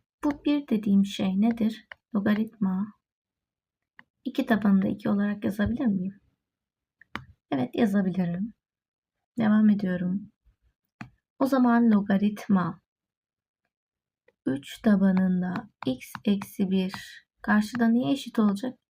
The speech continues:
İkiye eşit olmayacak mı? Evet. Ben bu ikiyi logaritma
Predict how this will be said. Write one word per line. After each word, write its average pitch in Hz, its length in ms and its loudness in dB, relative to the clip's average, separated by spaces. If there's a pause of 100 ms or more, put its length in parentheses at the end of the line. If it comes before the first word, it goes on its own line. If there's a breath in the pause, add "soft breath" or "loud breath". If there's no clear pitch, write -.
İkiye 214 280 0
eşit 214 240 -4
olmayacak 254 640 0
mı? - 60 -20 (960)
Evet. 185 420 -6 (680 soft breath)
Ben 277 240 4
bu - 200 -8
ikiyi 196 480 2 (840)
logaritma 202 880 0